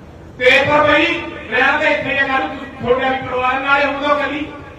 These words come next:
ਅਹ, ਪਤਨੀ ਨਹੀਂ ਹੈਗੀ, ਮਾਂ ਵੀ ਬਣ ਚੁੱਕੀ ਹੈ ਨਾ, ਉਹ ਵੱਧ ਸਮਝ ਸਕਦੀ ਹੈ ਇਹ ਦਰਦ ਨੂੰ ਜਿਹੜੀ ਸਾਡੀ ਮਾਂ ਆ, ਜਦੋਂ ਸਾਡੇ ਬੱਚਿਆਂ ਦੇ ਜੂਨ ਹੁੰਦਾ ਨਾ,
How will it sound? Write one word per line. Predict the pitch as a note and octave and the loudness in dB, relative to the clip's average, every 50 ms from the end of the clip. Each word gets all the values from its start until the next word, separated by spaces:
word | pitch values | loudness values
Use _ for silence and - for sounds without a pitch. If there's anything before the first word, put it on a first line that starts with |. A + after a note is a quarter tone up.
| - - - A3+ | -18 -12 -4 0
ਅਹ, | A3+ A#3 B3 B3+ B3+ | 0 2 2 2 0
ਪਤਨੀ | B3 C4 C4+ C#4 C#4 C#4 C#4+ D4 D4 | -2 -2 0 0 0 0 -2 -2 -2
ਨਹੀਂ | D4 B3 A#3+ | -2 -2 -2
ਹੈਗੀ, | A#3+ A#3+ C#4+ D4 | -2 -2 -2 -2
ਮਾਂ | D4 - B3+ B3 A#3+ A#3+ B3 | -2 -2 -2 0 0 0 -2
ਵੀ | B3+ | -2
ਬਣ | A#3 A3+ A3 A3 G3+ | -2 -4 -4 -4 -6
ਚੁੱਕੀ | G3 F#3 F#3+ F#3+ F#3+ | -10 -12 -10 -8 -6
ਹੈ | - - | -4 -2
ਨਾ, | - - - - - | -2 -4 -4 -6 -4
ਉਹ | B3+ B3+ B3+ | -2 0 2
ਵੱਧ | B3+ B3+ B3+ C4 - - | 4 4 4 2 2 0
ਸਮਝ | - A#3 A#3+ B3 - - - | -2 0 0 0 0 0 0
ਸਕਦੀ | - - - - G#3 A3 | 0 0 0 -2 -2 0
ਹੈ | A#3+ | 0
ਇਹ | - | 0
ਦਰਦ | - A#3+ - - - | 0 0 -2 -2 -4
ਨੂੰ | A3 G#3+ G3+ | -6 -6 -6
ਜਿਹੜੀ | - - - B3+ B3+ - - - - - A#3+ | -6 -6 -6 -6 -6 -8 -12 -14 -12 -4 0
ਸਾਡੀ | A#3 A#3 A#3 A#3 A#3+ A#3 | 0 2 2 0 -2 -2
ਮਾਂ | A3 G#3+ G#3+ G#3+ G#3+ | 2 2 4 4 6
ਆ, | - - - - - - - - G#3+ | 6 4 4 4 2 -2 -4 -6 -6
ਜਦੋਂ | A3 A3+ A#3 A3+ | -4 -2 0 0
ਸਾਡੇ | A3+ A3 G#3+ A3 A3 | 2 2 2 2 0
ਬੱਚਿਆਂ | A3 A3+ A3+ A3 A3 A3 A3 | -2 -2 -2 -2 -2 -2 -2
ਦੇ | G#3+ A3 | -2 -4
ਜੂਨ | G#3+ A3 A3 A3+ A3+ | -6 -6 -6 -8 -8
ਹੁੰਦਾ | A3 G#3+ A3 G#3 G#3 A3+ | -8 -8 -8 -6 -2 -2
ਨਾ, | A#3 A#3 D4+ D4+ | 0 0 0 -2